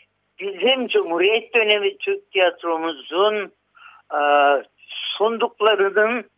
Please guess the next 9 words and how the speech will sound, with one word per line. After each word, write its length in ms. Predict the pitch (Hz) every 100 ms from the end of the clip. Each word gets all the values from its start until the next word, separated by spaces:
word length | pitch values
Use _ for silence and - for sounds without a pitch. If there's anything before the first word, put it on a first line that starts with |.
| -
ötesinde 840 | 403 214 208 - 196 202 202 240
bir 380 | 180 185 - - _ - - -
şaşırtıcılık 1400 | - - - 208 - 220 208 208 208 196 208 - - - _ _ _ _ _ _ _ _
içermesi 720 | - - 156 143 131 - 120 -
söz 280 | 139 -
konusu. 480 | - 113 - - - - _ _ _ _ _ _ - - _
İlk 260 | 233 320 -
oyun 640 | 190 185 202 196 196 170
Günün 380 | 156 196 214 208